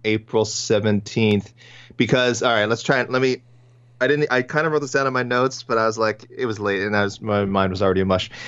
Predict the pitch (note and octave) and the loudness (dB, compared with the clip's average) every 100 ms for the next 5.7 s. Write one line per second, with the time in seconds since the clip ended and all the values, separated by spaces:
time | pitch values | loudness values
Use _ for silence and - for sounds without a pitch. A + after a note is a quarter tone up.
0 | - - D3 D3 - - C#3 A#2+ F#2 C3+ | -8 -2 0 0 -4 -2 0 0 0 0
1 | B2 - G3 A#3 C4 - - - C#3 C3+ | 0 0 0 2 0 -2 -6 -4 0 2
2 | C#3 - A#2 A2 A2 - D3 A2+ F2+ F#2+ | 0 -6 -8 -6 -6 0 0 2 0 -2
3 | F3+ - _ _ - _ _ _ - - | -8 -14 _ _ -20 _ _ _ -12 -2
4 | A2 A2 G#2+ G#2+ G#2+ - - A2 C3 D#3 | 2 2 2 0 -4 -10 -14 -2 0 0
5 | D#3 D#3 C#3+ - B2 A2+ - | 0 0 0 0 -2 -2 -8